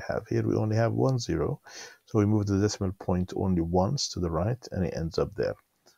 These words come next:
So the number becomes twenty-five, and that's twenty-five kilometers. Okay, there. Number two, so let's work out four centimeters. So four centimeters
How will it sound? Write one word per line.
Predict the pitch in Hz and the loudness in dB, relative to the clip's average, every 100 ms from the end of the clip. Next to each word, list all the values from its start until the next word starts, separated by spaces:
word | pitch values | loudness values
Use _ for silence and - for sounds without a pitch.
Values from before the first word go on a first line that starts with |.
| _ _ _ _ _ _ | _ _ _ _ _ _
So | - - | -8 -2
the | 90 | 2
number | 87 92 90 | 2 2 0
becomes | 87 - - 82 | -2 -4 -6 -6
twenty-five, | - 73 87 - - - - - - _ _ - - - - _ - | -6 -6 -6 -8 -8 -8 -8 -12 -20 _ _ -20 -20 -20 -20 _ -2
and | |
that's | 87 82 | -2 -2
twenty-five | - 90 - 101 - 64 55 - _ _ | -4 -4 -4 -10 -8 -8 -8 -14 _ _
kilometers. | - - 60 50 - - - - - - _ _ _ | -6 -4 -2 -6 -10 -16 -12 -8 -6 -8 _ _ _
Okay, | - 95 - - _ _ _ _ _ _ _ _ - _ _ _ _ _ - | -4 -4 -4 -8 _ _ _ _ _ _ _ _ -20 _ _ _ _ _ -2
there. | 78 - - _ _ _ _ _ _ _ _ _ _ _ - _ _ - | -2 -2 -6 _ _ _ _ _ _ _ _ _ _ _ -20 _ _ -6
Number | 92 82 73 78 | -2 -2 0 -2
two, | - 160 190 208 _ - | 2 4 4 2 _ -16
so | - 92 | -4 0
let's | 92 - | 2 2
work | 90 87 | 0 2
out | 87 - | 2 2
four | - 101 | 4 4
centimeters. | - 101 95 - 123 - 185 - - _ _ _ _ | 4 -2 -2 -4 -4 -4 -8 -8 -14 _ _ _ _
So | - - | -10 -8
four | 104 - 139 | -4 2 2
centimeters | - 127 - 135 139 170 - | 2 -2 -2 -4 -4 -6 -8